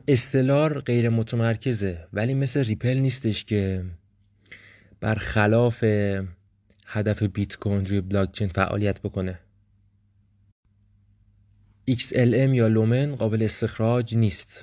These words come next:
و توسط خود شرکت به مقدار مشخصی ایجاد شده. به جز استفاده به عنوان ارز دیجیتال با کارمزد کم و سرعت بالا، استلار فراتر از یک ارز دیجیتاله.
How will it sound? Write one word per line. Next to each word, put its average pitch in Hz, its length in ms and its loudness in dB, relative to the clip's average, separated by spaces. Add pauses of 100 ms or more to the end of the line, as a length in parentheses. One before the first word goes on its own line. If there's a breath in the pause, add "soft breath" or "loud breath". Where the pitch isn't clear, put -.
(120)
و 95 440 0 (1000 soft breath)
توسط 107 640 0
خود 123 260 -4
شرکت 120 920 -2
به 107 100 -4
مقدار 110 420 2
مشخصی 107 600 -2
ایجاد 104 380 2
شده. - 340 -10 (640)
به 147 140 4
جز 156 180 2
استفاده 117 580 2
به 135 100 2
عنوان 117 280 4
ارز 135 260 0
دیجیتال 113 480 -2
با 123 120 -2
کارمزد 107 580 0
کم 117 300 -2
و 104 40 0
سرعت 110 440 -2
بالا، 101 580 0 (800 soft breath)
استلار 113 480 0
فراتر 110 600 0
از 107 180 0
یک 98 180 -2
ارز 98 180 -2
دیجیتاله. 92 600 -6